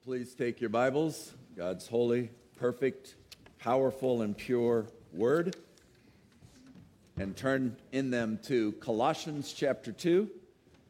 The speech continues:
We will shortly be ready for verse eighteen.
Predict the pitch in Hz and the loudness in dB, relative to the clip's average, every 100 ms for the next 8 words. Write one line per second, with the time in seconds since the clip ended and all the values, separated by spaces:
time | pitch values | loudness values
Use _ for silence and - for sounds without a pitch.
0 | _ _ _ - 92 92 101 - 120 120 | _ _ _ -14 -10 -8 -8 -2 -2 0
1 | 117 110 110 113 110 110 107 - - 104 | -2 2 2 2 2 2 0 -6 -4 0
2 | 101 101 104 - - 107 104 107 101 - | 2 0 -4 -10 -4 -2 0 0 -2 -2
3 | 120 104 85 | -4 -4 -4